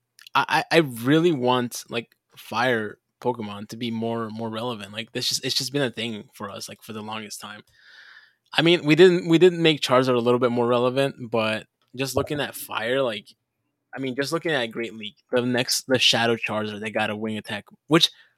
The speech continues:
did, wasn't Charizard, like, higher up before? Now it's at sixty-eight.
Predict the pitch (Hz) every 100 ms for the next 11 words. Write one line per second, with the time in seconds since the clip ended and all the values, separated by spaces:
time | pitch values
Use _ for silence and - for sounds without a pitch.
0 | _ _ _ _ _ _ - 135 170 190
1 | 262 277 190 202 214 214 165 - - -
2 | - 120 151 151 110 123 151 165 - 175
3 | 180 180 151 139 147 147 127 - 139 -
4 | 120 113 147 220